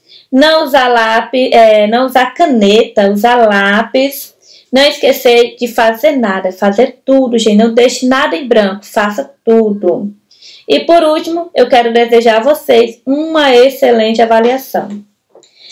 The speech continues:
A nossa avaliação de arte está, ó, um doce de avaliação. Primeira questão.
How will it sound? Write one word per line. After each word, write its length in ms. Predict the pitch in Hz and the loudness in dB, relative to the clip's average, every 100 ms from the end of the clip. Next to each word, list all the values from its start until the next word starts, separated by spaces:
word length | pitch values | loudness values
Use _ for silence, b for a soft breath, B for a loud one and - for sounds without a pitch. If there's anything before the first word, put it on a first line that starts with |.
| B B B | B B B
A 120 | 247 | -4
nossa 360 | 277 381 381 | 0 0 0
avaliação 580 | 294 277 240 226 226 202 | 0 0 2 2 0 -2
de 120 | 208 | 0
arte 320 | 220 226 226 233 | 0 0 -2 -6
está, 480 | 226 240 233 240 | -4 -2 0 2
ó, 260 | 240 185 196 _ _ - - - _ _ | 2 0 -4 _ _ -10 -10 -12 _ _
um 260 | 294 330 285 | 0 0 -2
doce 600 | 226 254 277 247 226 247 | -2 2 4 4 0 -4
de 100 | 220 | -2
avaliação. 840 | 220 220 220 233 233 - 165 - - _ _ _ _ b b b b | 0 0 0 0 -2 -4 -4 -4 -16 _ _ _ _ b b b b
Primeira 400 | 254 262 277 294 | 0 2 2 2
questão. 680 | 285 269 - 240 175 - | 0 -2 0 0 -2 -8